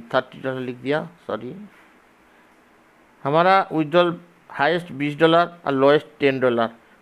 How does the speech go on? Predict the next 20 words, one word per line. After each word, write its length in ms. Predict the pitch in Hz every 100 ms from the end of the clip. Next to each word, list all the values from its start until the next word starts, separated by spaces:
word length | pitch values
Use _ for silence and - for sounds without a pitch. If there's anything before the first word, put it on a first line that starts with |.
| -
तो 60 |
आप 200 | 147 151
लोग 180 | 165 156
जब 260 | 165 160 147
request 360 | 139 139 165 151
डालेंगे 360 | 160 160 160
दस 240 | 151 143 147
बजे 240 | 151 147
के 120 | 147
बाद 300 | 151 160 165 - _ _ -
बीस 300 | 123 147 147
डॉलर 260 | 156 156 143
डालना 280 | 147 151
होगा। 340 | 156 151 160 - -
लेकिन 340 | 143 147 160
एक 400 | - 156 160 -
शर्त 380 | - 151 147 -
है, 100 | 160
छोटा 300 | 156 143 147
शर्त, 360 | - 151 143